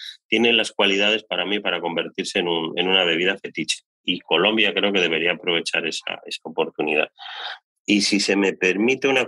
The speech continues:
una, añadir una cosa sobre el trabajo que están haciendo en Leo, en el, en la planta de arriba, en la sala de, de Laura, eh, el trabajo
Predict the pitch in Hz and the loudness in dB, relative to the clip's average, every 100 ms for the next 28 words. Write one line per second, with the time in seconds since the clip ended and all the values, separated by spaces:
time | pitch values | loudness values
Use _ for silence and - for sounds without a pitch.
0 | - 117 113 113 110 107 107 113 117 95 | -2 -2 0 2 2 2 0 -2 -4 -4
1 | - 95 92 90 82 87 110 139 135 - | -4 -2 0 0 0 -2 0 -2 -2 -4
2 | 113 107 101 107 104 92 92 107 92 90 | 0 -2 0 -2 0 0 2 2 2 0
3 | _ _ _ _ _ _ 92 90 87 85 | _ _ _ _ _ _ -2 0 0 0
4 | 82 - 87 87 85 117 123 - 104 92 | -4 -4 0 0 2 2 2 2 2 2
5 | 110 92 87 85 82 - 104 98 92 87 | 0 0 0 -2 -2 -2 0 2 2 0
6 | 85 85 82 87 104 90 82 82 _ _ | -2 -8 -4 0 2 0 -2 -6 _ _
7 | _ _ _ - 92 90 87 87 87 87 | _ _ _ -2 0 2 2 0 -4 -10
8 | _ _ _ _ _ _ _ _ _ _ | _ _ _ _ _ _ _ _ _ _
9 | _ _ _ 113 104 - 95 120 139 - | _ _ _ 0 0 0 0 2 0 -2
10 | 127 127 127 | 0 0 -4